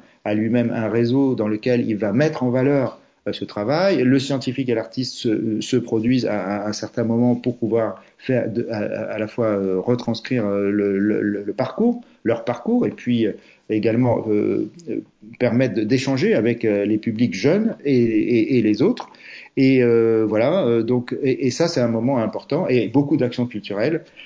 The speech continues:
En deux mille dix-sept, on a traité de la culture du risque. En deux mille dix-neuf, l'intelligence des plantes en question. Et là, il y aurait beaucoup de choses à dire,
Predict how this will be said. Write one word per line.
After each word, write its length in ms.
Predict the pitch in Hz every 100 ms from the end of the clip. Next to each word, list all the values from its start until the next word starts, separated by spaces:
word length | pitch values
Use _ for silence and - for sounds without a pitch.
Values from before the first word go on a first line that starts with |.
| -
En 100 | 120
deux 140 | 120 147
mille 260 | 151 143
dix-sept, 520 | 104 - - 165 - 120
on 120 | 120
a 60 |
traité 320 | 120 120 117 113
de 80 |
la 100 | 107
culture 380 | 104 139 131 135
du 100 | 117
risque. 380 | 127 214 - - _ _ _ _ _ _ _ _ -
En 100 | 127
deux 120 | 123
mille 160 | 143 135
dix-neuf, 480 | 139 156 165 156 -
l'intelligence 580 | 160 165 160 147 143 120
des 100 | 120
plantes 240 | 120 117
en 60 | 101
question. 480 | 104 - 165 233 -
Et 40 |
là, 140 | 104 107
il 60 |
y 40 | 98
aurait 160 | 101
beaucoup 240 | 98 110 117
de 60 |
choses 160 | - 117
à 80 | 113
dire, 260 | 117 131